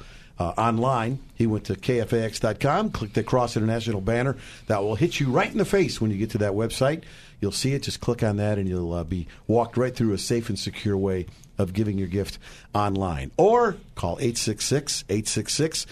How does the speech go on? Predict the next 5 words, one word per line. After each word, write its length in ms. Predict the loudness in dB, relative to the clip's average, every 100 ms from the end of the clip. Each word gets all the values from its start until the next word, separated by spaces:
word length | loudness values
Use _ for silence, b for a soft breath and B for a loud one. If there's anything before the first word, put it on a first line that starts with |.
| B B
six 320 | -2 0 2
three 400 | 0 0 4 4
seventy-seven. 760 | 4 4 4 0 2 2 4 0
Forty-two 1120 | 2 6 6 6 0 -4 -6 0 2 2 -2 -2
children 540 | 2 4 4 2 0